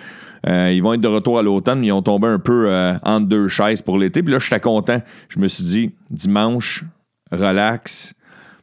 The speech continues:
passer un petit peu, euh, beaucoup de temps avec ma famille ce week-end. Euh, on est allé voir Dumas, le spectacle de Dumas.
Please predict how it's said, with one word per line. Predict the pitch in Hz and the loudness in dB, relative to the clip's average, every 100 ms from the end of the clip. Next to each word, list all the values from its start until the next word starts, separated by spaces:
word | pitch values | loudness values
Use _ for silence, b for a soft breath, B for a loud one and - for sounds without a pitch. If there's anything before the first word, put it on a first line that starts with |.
| - | -2
passer | 92 95 | 0 2
un | 110 | 0
petit | 95 | -2
peu, | - 95 - | -2 -2 0
euh, | 92 90 87 | 0 2 0
beaucoup | 85 90 87 | 0 -2 -2
de | |
temps | - | -2
avec | 110 | 0
ma | 101 92 | 0 0
famille | 98 95 104 | 0 2 0
ce | 98 | 0
week-end. | 92 87 98 104 113 117 113 B B B B B 80 | 0 0 0 0 0 -4 -8 B B B B B -2
Euh, | |
on | 85 87 90 | 0 2 0
est | 95 92 | 0 0
allé | 95 | 0
voir | 92 104 95 | 2 2 0
Dumas, | 92 107 113 | 0 0 0
le | 147 | -2
spectacle | - 104 117 98 | -2 -2 -2 0
de | 95 | 0
Dumas. | 92 82 98 101 110 | 0 0 0 0 0